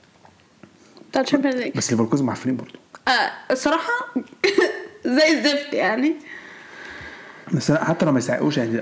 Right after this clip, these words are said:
Speaker 2: دي ضربة جزاء في الدقيقة خمسة وتسعين.
Speaker 1: يا، أي نعم. I mean، you c-، ما ينفعش أنت تضيع فرصة زي دي.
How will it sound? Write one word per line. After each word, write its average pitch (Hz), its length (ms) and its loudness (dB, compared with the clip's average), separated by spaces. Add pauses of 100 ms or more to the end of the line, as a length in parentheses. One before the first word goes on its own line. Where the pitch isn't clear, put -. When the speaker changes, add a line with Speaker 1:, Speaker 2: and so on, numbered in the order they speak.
(120)
Speaker 2:
دي 120 100 2
ضربة 147 220 2
جزاء 139 180 4
في 147 60 0
الدقيقة 139 160 2
خمسة 147 200 -2
وتسعين. 131 260 2
Speaker 1:
يا، 254 220 4
أي 240 60 -2
نعم. 240 180 -4 (300)
I - 40 -4
mean، 254 340 2
you - 80 -4
c-، - 140 -4
ما 254 120 4
ينفعش 277 300 2
أنت 285 80 0
تضيع 277 200 4
فرصة 262 300 2
زي 247 100 0
دي. 233 100 -2